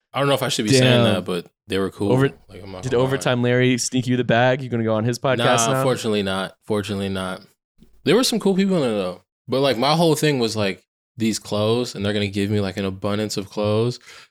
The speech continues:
Speaker 1: I knew I didn't have, like, enough space. So, like,
Speaker 2: Mm-hmm.
Speaker 1: it was kinda iffy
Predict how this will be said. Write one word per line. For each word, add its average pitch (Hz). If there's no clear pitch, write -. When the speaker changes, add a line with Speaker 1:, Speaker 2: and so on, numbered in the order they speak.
Speaker 1:
I 117
knew 120
I 113
didn't 110
have, 110
like, 104
enough 107
space. 113
So, 120
like, 101
Speaker 2:
Mm-hmm. 101
Speaker 1:
it -
was 104
kinda 107
iffy 120